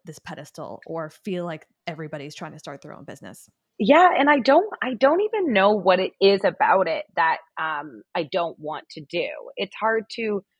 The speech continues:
Speaker 2: articulate. There's just been never a time where I'm like, "You know what? I just would prefer to work for myself," or, "I, I wanna build this." And I never feel like that. I guess I don't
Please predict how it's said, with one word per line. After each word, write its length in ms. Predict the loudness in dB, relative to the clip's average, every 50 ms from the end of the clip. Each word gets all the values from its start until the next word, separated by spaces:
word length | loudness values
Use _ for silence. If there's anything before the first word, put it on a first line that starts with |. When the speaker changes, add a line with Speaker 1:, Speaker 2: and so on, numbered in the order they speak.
| _ _ _ _ _ _ 0
Speaker 2:
articulate. 760 | 0 0 0 0 -6 -8 -6 -2 -2 0 0 0 -2 -6 -6 -4
There's 200 | -4 -4 -4 -4
just 280 | -4 -4 -4 -4 _ -2
been 240 | -2 -2 0 -2
never 340 | -2 -2 -2 0 0 0 0
a 60 | 0 0
time 440 | -2 -6 -6 -4 -4 -4 -6 -6 -6
where 160 | -4 -4 -4
I'm 100 | -6 -6
like, 200 | -8 -10 -10 _ -8
"You 60 | -4 0
know 120 | 0 2
what? 320 | 4 6 6 4 4 2 -2 _ _ _ _ _ _ _ _ _ _ -2
I 100 | -2 -2
just 280 | 0 -2 -2 -2 -2 -6
would 180 | -6 -6 _
prefer 380 | -8 -10 -10 -2 0 2 4 4
to 80 | 2
work 240 | 2 0 -2 -4 _ -8
for 80 | -10
myself," 540 | -8 -8 -10 -10 -6 -6 -6 -4 -4 -8 -8 -6
or, 160 | -6 -4 -4
"I, 420 | -2 0 0 2 2 2 0 0 0 0
I 120 | 0 0
wanna 280 | 0 -2 -4 -4 -4 -6 -4
build 280 | -2 -2 -2 -2 -2 -2
this." 260 | -2 0 0 0 -4 _ -12
And 200 | -12 -12 -12 -16 _ _ _ _ _ _ -16 _ 2
I 120 | 4 4 4
never 460 | 2 0 -2 0 0 -2 -2 -2 _ _ -6
feel 220 | -2 -2 0 0
like 180 | 0 0 -2 -2 0
that. 300 | 2 2 2 2 2 0
I 100 | -4 -6
guess 260 | -6 -4 -6 -6 -6 -4
I 80 | -8 -6
don't 260 | -6 -6 -8 -8 -12